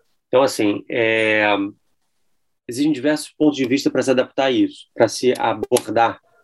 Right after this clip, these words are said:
essa questão. A gente pode falar, "Poxa vida, o pessoal antigamente não fazia assim, que geração que a gente tá, et cetera." Mas eu queria, eh, de uma maneira bem pragmática, falar o seguinte: é, por que que ele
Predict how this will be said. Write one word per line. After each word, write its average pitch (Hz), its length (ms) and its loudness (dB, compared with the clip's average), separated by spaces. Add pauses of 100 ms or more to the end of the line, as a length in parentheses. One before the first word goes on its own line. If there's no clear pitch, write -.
(280)
essa 120 220 -2
questão. 117 420 0
A 104 60 0
gente 101 100 -6
pode 127 140 -2
falar, 120 160 0
"Poxa 160 280 -2
vida, 156 300 0
o 147 40 -8
pessoal 143 240 -2
antigamente 135 440 0
não 123 100 -4
fazia 117 260 0
assim, 160 600 0
que 139 80 -4
geração 131 460 -2
que 131 80 -4
a 117 60 0
gente 117 220 -2
tá, 151 280 0
et 107 100 -2
cetera." 147 460 0 (480)
Mas 151 120 2
eu 185 100 0
queria, 196 720 -2
eh, 151 180 -2
de 151 160 -10
uma 170 100 2
maneira 170 200 2
bem 175 220 -4
pragmática, 131 920 -2 (920)
falar 135 180 0
o 147 80 0
seguinte: 117 640 -2 (720)
é, 135 200 2 (180)
por - 180 -2
que 233 140 2
que - 160 -8
ele 190 380 0